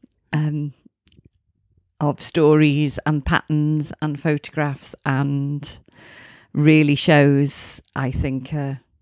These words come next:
a journey and a, a dedication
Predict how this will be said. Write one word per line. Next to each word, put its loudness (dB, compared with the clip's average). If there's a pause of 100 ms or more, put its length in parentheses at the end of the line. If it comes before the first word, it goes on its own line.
(840)
a 0
journey 4
and -2
a, -2 (1200)
a 0
dedication 0